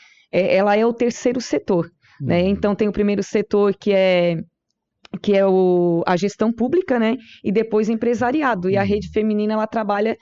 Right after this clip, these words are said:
Speaker 1: em parceria. Então, nós estamos buscando parceria. A prefeitura já abraçou o projeto com, com a gente, né? E a partir de agora é trabalhar e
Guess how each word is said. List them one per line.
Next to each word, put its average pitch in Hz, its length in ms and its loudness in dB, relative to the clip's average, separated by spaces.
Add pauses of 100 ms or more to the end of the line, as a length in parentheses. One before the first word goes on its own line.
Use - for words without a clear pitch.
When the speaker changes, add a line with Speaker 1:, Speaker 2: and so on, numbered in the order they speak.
(320)
Speaker 1:
em 240 160 2
parceria. 277 680 -2 (120)
Então, 185 300 -2
nós 220 200 0
estamos 226 300 -2
buscando 262 540 -4
parceria. 269 480 -2
A 196 40 -4
prefeitura 240 640 -2 (300)
já 226 140 -2
abraçou 233 420 -2
o 233 60 -6
projeto 226 460 -2
com, 226 300 -4 (280)
com 220 180 0
a 240 60 0
gente, 175 400 -4
né? 180 200 -2 (360)
E 190 340 0
a 190 80 -2
partir 196 300 -4
de 214 80 0
agora 208 240 0
é 214 60 -2
trabalhar 226 680 -2 (460)
e 262 680 0